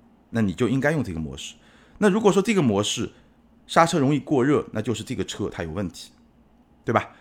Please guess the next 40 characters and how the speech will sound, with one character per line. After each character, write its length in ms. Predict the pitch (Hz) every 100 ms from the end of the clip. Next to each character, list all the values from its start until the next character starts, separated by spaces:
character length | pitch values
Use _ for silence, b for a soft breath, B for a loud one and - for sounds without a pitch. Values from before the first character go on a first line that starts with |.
| B
这 100 | 185
么 80 | 143
说 100 | 160
是 80 | 147
没 120 | 107
有 80 | 139
毛 160 | -
病 200 | - 101
的。 120 | - - b b b
但 160 | 220 208
是 140 | 196
呢， 260 | 185 180 165 _ _ -
也 220 | 113 107
可 240 | - 147
以 80 | 190
有 120 | 165
反 300 | 165 - 78
过 140 | 80 120
来 100 | 117
反 180 | - 78
驳 120 | 110
你 120 | 127
的 40 | 82
观 160 | 87
点。 140 | 82 78
比 100 | 90
如 80 | 110
说， 280 | 151 143 -
第 160 | 143 147
一， 140 | - _ _ _ _ _ _ -
这 80 |
辆 180 | 226 139
车 160 | 107 117
它 160 | 120
的 80 | 135
刹 240 | 113 165 147
车 220 | - 151
的 80 | 131
设 200 | - 107
定 240 | 110 95